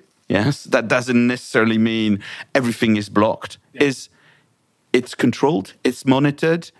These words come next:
Speaker 1: it's labeled, it's categorized in the right way, but you can go and use it in whatever makes sense for your job.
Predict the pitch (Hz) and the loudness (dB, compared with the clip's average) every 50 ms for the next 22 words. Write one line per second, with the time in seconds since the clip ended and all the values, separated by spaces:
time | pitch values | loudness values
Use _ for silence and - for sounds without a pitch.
0 | _ - 131 127 - - 131 127 135 135 131 135 139 139 143 143 139 - - - | _ -2 -2 -2 -2 -2 0 0 0 0 0 -2 -2 -2 -2 -4 -6 -10 -18 -20
1 | - - - - _ - 127 117 95 - - - - - - - - 147 151 - | -20 -20 -20 -8 _ 0 0 0 0 -4 -10 -14 -14 -14 -10 -6 -4 -4 -2 -2
2 | 156 143 147 135 135 135 139 131 - 135 135 131 123 123 127 117 - 101 113 123 | -2 0 2 2 2 2 0 -2 -2 0 0 2 2 2 0 0 0 0 0 2
3 | 127 156 196 240 226 - _ _ _ - - - - - - - _ _ _ _ | 2 0 -2 -2 -4 -6 _ _ _ -20 -20 -20 -20 -20 -20 -20 _ _ _ _
4 | _ _ _ _ _ - 139 143 147 147 156 - 165 147 131 - 151 151 165 160 | _ _ _ _ _ -4 -2 -2 -2 -2 -2 2 2 2 4 4 4 4 4 2
5 | 151 151 143 135 127 - _ _ _ - 107 104 120 156 160 131 - 92 85 - | 2 0 0 -2 -4 -6 _ _ _ -6 -2 0 0 0 0 0 0 -2 -2 -2
6 | - - _ _ - 127 123 117 113 113 117 123 127 135 131 120 131 120 113 117 | -4 -8 _ _ 0 2 2 2 2 2 2 2 2 2 2 2 2 4 4 2
7 | 107 95 - - - 104 90 87 82 - - - - - 95 87 85 85 80 - | 2 0 -6 -6 -2 0 0 0 -2 -4 -8 -6 -2 0 2 2 2 0 -2 -2
8 | 73 60 55 - - | -2 -2 -2 -4 -8